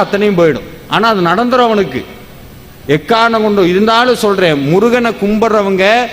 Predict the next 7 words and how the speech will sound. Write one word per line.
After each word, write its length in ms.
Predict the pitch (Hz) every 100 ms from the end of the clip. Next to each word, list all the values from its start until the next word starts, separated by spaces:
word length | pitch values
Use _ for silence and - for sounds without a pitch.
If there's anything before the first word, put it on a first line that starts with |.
| - 151
முருகப்பெருமானை 760 | 185 247 254 233 226 220 208 185
பூஜிக்கிறவங்க, 640 | 180 220 233 214 208 196 226 202
வேல்மாறல் 580 | 220 240 226 220 208 185
பாராயணம் 460 | 185 220 220 208 196
பண்றவங்க, 380 | 190 190 196 233
திருப்புகழ் 480 | 208 233 233 226 196
படிக்கிறவங்க, 540 | 196 196 202 190 185